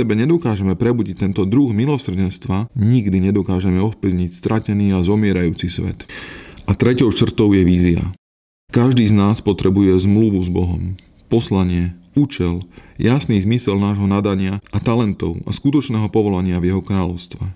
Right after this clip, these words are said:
Ty a ja. Obaja sme boli stvorení na osobitný účel a úlohu. A Boh nás stále pripravuje na to, aby sme dokázali splniť poslanie, ktoré nám pripravil skôr, ako sme sa narodili. No ako zriedka tento účel nájdeme. Vášeň,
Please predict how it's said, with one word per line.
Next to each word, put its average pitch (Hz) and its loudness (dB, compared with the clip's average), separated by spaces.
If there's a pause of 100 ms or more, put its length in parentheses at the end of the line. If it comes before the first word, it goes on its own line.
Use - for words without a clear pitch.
(520)
Ty 113 2 (140)
a 92 -4
ja. 98 -2 (720)
Obaja 120 2
sme 101 0
boli 101 2
stvorení 101 0
na 95 0
osobitný 113 -2
účel 117 -2
a 123 0
úlohu. 117 0 (440)
A 98 -2
Boh 135 0
nás 107 -4
stále 117 -2
pripravuje 117 -2
na 92 -2
to, 101 -4
aby 107 -2
sme 104 0
dokázali 113 0
splniť 104 -4
poslanie, 101 -2 (180)
ktoré 120 4
nám 104 0
pripravil 117 0
skôr, 120 -2
ako 117 -2
sme 107 0
sa 113 -2
narodili. 92 -2
No 107 0
ako 117 0
zriedka 117 -2
tento 107 -2
účel 98 -2
nájdeme. 85 0 (640)
Vášeň, 113 2